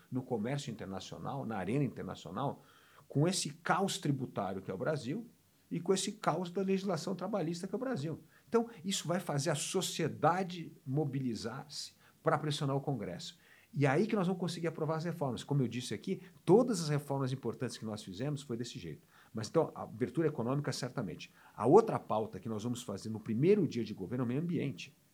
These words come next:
O meio ambiente é uma questão fundamental. O Brasil pode ser o primeiro país carbono neutro do mundo. Nós temos capacidade de sequestrar cinquenta por cento do carbono do mundo.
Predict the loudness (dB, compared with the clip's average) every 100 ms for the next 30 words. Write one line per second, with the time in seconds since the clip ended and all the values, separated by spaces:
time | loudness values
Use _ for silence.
0 | _ _ -4 0 2 2 0 -2 -2 -2
1 | -2 -6 -6 -8 -10 -4 -2 0 0 -2
2 | -2 -4 -4 -6 -8 -20 -2 2 2 0
3 | -2 -4 -4 -4 -4 -4 -4 -6 -4 -4
4 | -2 -2 -2 -4 -6 -6 -6 -6 -2 0
5 | 0 0 0 0 -4 -6 -6 -6 -8 -12
6 | -18 -8 -4 -2 -4 -8 -6 -6 -6 -8
7 | -8 -8 -8 -8 -6 -6 -4 -6 -6 -6
8 | -4 -2 -4 2 4 4 2 -4 -6 -8
9 | -8 -8 -6 -4 -6 -4 -4 -4 -6 -6
10 | -6 -8 -10